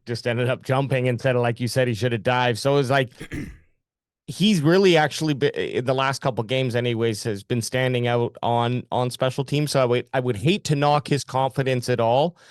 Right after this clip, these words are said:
but you're right. It's just like, have a little bit more thought, uh, pre-snap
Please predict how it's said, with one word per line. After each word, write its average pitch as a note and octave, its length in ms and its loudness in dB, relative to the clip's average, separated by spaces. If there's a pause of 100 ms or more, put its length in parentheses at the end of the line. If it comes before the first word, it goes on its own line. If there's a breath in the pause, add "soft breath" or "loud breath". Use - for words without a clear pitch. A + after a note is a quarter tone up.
(220 soft breath)
but C#3+ 100 2
you're B2+ 160 2
right. C#3 260 2
It's G#2+ 180 -4
just C3+ 320 -2
like, A#2 340 -2 (920)
have D#3 220 2
a E3 40 6
little D#3+ 200 6
bit D3 160 2
more C3+ 240 4
thought, C#3 580 2 (400)
uh, A#2+ 360 0
pre-snap C#3+ 960 -2